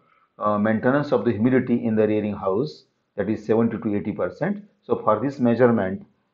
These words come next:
uh, one can use the hygrometer. Then thermometer, to record the temperature of the rearing room, that is up to twenty-five degrees centigrade, we can use the thermometer in the rearing house. Then charcoal stove. Charcoal stove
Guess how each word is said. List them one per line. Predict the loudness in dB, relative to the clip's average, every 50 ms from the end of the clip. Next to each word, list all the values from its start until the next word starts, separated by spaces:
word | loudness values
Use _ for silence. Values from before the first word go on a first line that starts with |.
| _ _ _ -4 0
uh, | 2 4 4 4 2
one | 0 0 -2 -2 -2
can | 0 0 0 2
use | 2 4 4 2 2 0
the | -2 -4
hygrometer. | -2 -2 -2 -2 0 0 0 -2 -4 -6 -6 -8 -8 -8 -12 _ _ _ _ _ _ 2
Then | 2 2 2 4
thermometer, | 4 6 6 6 6 6 6 4 2 0 -2 0 2
to | 4 6
record | 6 6 6 6 6 6 6 6
the | 4 4
temperature | 4 4 2 4 2 0 -2 0 0 -2 -2 -2 -2 -6 -12 _ _ _ _ _ _
of | 0 0 4 6
the | 6 4
rearing | 6 4 2 2 0 0 0
room, | 2 4 4 4 4 2
that | 0 2 2
is | 2 0
up | 0 0 -2 -2
to | -2 -2 0 -2 -4 -8 _ _ _ _
twenty-five | -6 -4 -4 -4 -4 4 6 6 6 8
degrees | 6 2 2 0 -2
centigrade, | -2 -2 -2 -2 -4 -2 -2 -4 -4 -6 -8 -14 _ -12
we | -10 -6
can | -4 -4 -4 -4 -4 -8 -10 -8
use | -2 0 0 0 0 0
the | 0 2 2 2 0 -4 -14 -20 -20 -18 -8 -4
thermometer | -2 2 4 4 4 4 4 2 0 0 0 0 0
in | -2 -4 -4 -4
the | -2 -2
rearing | -2 -2 -2 -4 -6 -8
house. | -10 -12 -16 -16 -18 _ _ _ _ _ _ _ 0
Then | 2 2 4 6
charcoal | 6 6 6 4 2 0 0
stove. | 0 0 0 2 2 2 0 -6 -18 _ _ _ _ _ _ _ _ _ _ _ _ _ _ _ 0 4
Charcoal | 6 6 6 4 2 2 2 4
stove | 6 8 8 8 8 6 4 -2